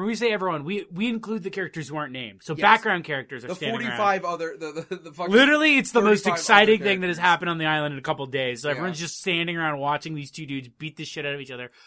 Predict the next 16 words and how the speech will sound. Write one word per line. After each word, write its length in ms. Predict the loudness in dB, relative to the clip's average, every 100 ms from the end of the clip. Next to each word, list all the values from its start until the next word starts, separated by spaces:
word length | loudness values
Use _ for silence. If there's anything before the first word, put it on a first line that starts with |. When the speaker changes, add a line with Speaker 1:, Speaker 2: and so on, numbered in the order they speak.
| -2
Speaker 1:
who 120 | 0
can't 300 | 2 4 6
understand 500 | 6 2 0 0 0
each 140 | -4 -4
other. 300 | -6 -8 -10
Speaker 2:
Yeah. 240 | -8 -8 -8
Speaker 1:
Who 120 | 0 2
are 120 | 2
just 220 | 0 -6
yelling 360 | 0 2 2 0
at 100 | -2
each 120 | -2
other 160 | -4 -4
in 80 |
different 320 | -4 -6 -6 -8
languages. 640 | -8 -8 -10 -12 -16 -20